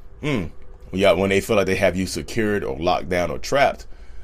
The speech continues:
"I hate your hair like that. It looks so damn stupid." You see how the words change? It started off, it started off as a nitpick,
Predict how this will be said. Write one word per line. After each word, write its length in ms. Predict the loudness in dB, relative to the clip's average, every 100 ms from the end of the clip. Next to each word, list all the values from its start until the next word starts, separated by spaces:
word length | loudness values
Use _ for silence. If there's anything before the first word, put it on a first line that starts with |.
| 0
"I 120 | 2
hate 360 | 2 2 -2 0
your 100 | -2
hair 200 | 0 2
like 140 | 2
that. 100 | 0
It 60 | -2
looks 200 | -2 -4
so 960 | -6 -8 -10 -10 -6 -2 2 2 0 -2
damn 280 | 0 2 0
stupid." 640 | -4 -6 0 0 -2 -10 -14 -16 -14 -12 -8
You 120 | -4
see 140 | 2 4
how 120 | 6
the 80 | 4
words 300 | 2 2 0
change? 240 | -2 -2
It 60 | -2
started 260 | 2 2
off, 180 | 2 0
it 140 | -2
started 240 | 0 0 2
off 160 | 2
as 100 | 2
a 60 | 0
nitpick, 540 | 0 -2 0 0 0